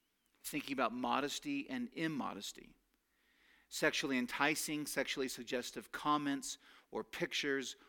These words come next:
or poses or clothing and more. This would fall under the rubric of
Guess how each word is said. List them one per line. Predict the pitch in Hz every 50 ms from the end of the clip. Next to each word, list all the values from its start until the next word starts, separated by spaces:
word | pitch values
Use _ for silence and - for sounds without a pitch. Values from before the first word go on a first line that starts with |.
| - _ -
or | 98 107
poses | - - - - 156 151 151 131 120 139 139 127 123 - - - - - _ -
or | 120 117
clothing | - - - - 143 139 139 127 127 139 131 131 127 120 - - - _ - -
and | 117 117 120
more. | 123 135 160 160 127 110 110 113 110 101
This | 123 131 - -
would | 139 120
fall | - - 139 123 123 -
under | 120 120 120
the | 113 120
rubric | 113 117 151 175 - - 123 120 - -
of | - 120 113 113 107 -